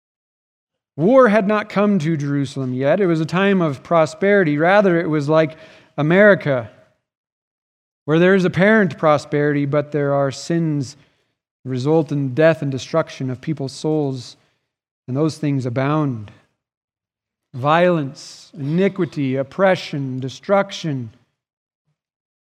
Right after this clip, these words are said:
according to one commentator, are strong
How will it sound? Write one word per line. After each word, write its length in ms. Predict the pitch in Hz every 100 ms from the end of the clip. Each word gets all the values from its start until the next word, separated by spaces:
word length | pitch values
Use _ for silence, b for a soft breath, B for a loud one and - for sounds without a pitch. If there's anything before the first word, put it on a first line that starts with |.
| _
according 280 | - 165 160
to 80 | 147
one 240 | 156 160
commentator, 680 | 151 156 151 139 147 147 143
are 80 | 131
strong 720 | - - 180 202 196 190